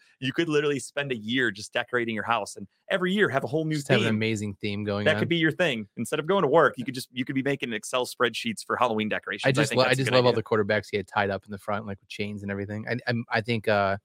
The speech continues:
Speaker 2: um, Baker made it on there, I believe. But I think that's all the quarterback he sacked so far this year, right? I think that was the theme.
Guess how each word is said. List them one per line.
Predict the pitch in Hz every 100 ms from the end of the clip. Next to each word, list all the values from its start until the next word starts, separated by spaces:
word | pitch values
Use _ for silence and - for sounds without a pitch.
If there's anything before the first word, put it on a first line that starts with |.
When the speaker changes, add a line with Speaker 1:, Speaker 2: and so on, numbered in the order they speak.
| _ - _ _ -
Speaker 2:
um, | 107 107 98 98 98 98 _ - - 117 101
Baker | 117 190
made | 131 104
it |
on | 101 98
there, | 98
I |
believe. | 98 98 101 123 _ -
But | 139
I |
think | 131 175
that's | 151
all |
the | 139
quarterback | - 131 113 107
he | 107
sacked | - 113 110
so | 110
far | - 98
this | 98 -
year, | 98
right? | 101 110 _ _ _ _ _ _ _ _ _ _ -
I |
think | 113
that | 107
was | 101
the | 101
theme. | 107 104